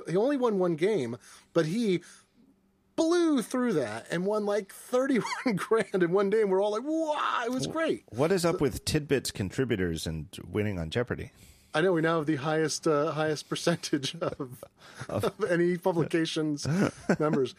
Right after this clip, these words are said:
Speaker 1: It is funny though. I, um, I, uh, if you go, if I go to certain kinds of events, uh,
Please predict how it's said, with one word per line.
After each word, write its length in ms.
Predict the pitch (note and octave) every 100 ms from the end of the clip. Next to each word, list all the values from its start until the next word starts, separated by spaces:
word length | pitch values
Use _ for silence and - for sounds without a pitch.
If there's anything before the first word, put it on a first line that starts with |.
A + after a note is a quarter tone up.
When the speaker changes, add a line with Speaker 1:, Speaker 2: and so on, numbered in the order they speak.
| - -
Speaker 1:
It 120 | F#3+
is 140 | G3+
funny 200 | G3 F#3+
though. 160 | E3 D3+
I, 260 | D3+ D3 D3
um, 340 | C#3 C3 C3+ -
I, 160 | D3 C3 C3+
uh, 80 | -
if 100 | D#3
you 100 | D3+
go, 140 | C#3+ E3+
if 180 | D3
I 60 | D#3
go 100 | F3
to 60 | E3+
certain 240 | - F3
kinds 260 | - D#3+ C#3+
of 80 | C3+
events, 540 | C3 C3 B2 - - - - _ -
uh, 480 | C3+ B2 A2+ G#2+